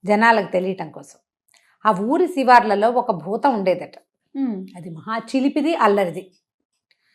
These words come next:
Speaker 1: జనాల్ని ఆట పట్టించడం, ఏడిపించడం దాని పద్ధతి అనమాట.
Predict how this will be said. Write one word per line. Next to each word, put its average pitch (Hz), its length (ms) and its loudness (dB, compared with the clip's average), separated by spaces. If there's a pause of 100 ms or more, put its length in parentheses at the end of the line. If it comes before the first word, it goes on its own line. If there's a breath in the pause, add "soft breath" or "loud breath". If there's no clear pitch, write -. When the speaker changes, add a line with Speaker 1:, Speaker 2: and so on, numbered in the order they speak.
(220)
Speaker 1:
జనాల్ని 254 400 4
ఆట 208 340 4
పట్టించడం, 285 440 0
ఏడిపించడం 240 680 0
దాని 214 220 2
పద్ధతి 202 260 0
అనమాట. 156 300 -4